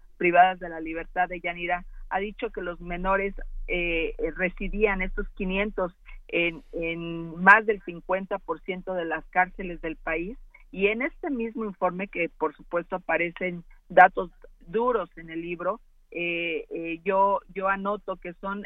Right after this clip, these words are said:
en setenta y siete los centros penitenciarios visitados por esta comisión y en diez al menos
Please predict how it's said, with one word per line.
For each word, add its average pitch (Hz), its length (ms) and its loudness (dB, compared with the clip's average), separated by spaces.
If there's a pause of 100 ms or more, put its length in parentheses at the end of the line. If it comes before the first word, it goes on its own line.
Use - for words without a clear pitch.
en 190 200 -6
setenta 175 400 -4
y 175 180 -2
siete 214 300 -2
los 185 180 -4
centros 185 380 -6
penitenciarios 175 960 4
visitados 170 600 -2
por 165 180 -6
esta 180 220 -6
comisión 175 600 -6 (300)
y 185 160 -2
en 185 160 -2
diez 208 280 2 (200)
al 175 180 0
menos 196 380 -4